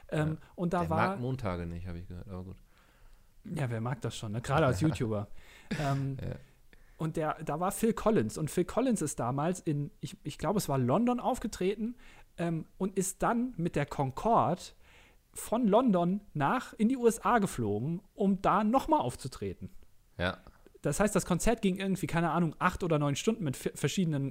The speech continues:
Speaker 1: Künstlern und der ist einfach auf beiden Konzerten aufgetreten, auf zwei verschiedenen Kontinenten am selben Tag. Und das will ich gerne mal machen. Das ist doch cool.
Speaker 2: Okay, ja.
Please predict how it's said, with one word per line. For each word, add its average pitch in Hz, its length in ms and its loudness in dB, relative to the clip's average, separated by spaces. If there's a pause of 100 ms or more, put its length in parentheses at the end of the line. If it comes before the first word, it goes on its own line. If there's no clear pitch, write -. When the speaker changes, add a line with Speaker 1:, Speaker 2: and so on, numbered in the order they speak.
Speaker 1:
Künstlern 135 440 0
und 160 160 -2
der 165 100 2
ist 165 80 -4
einfach 190 240 2
auf - 180 -8
beiden 202 220 2
Konzerten 196 360 0
aufgetreten, - 540 -6
auf - 240 -8
zwei - 260 -2
verschiedenen 196 380 2
Kontinenten 160 460 0
am 135 120 -2
selben 185 280 4
Tag. - 340 -6 (1200)
Und - 180 -2
das 185 200 2
will 170 100 4
ich 143 100 0
gerne 131 180 2
mal 110 80 -2
machen. 104 260 -8
Das - 160 2
ist - 80 -2
doch - 200 -8
cool. 101 220 -4 (140)
Speaker 2:
Okay, 104 480 -6 (100)
ja. 90 240 -10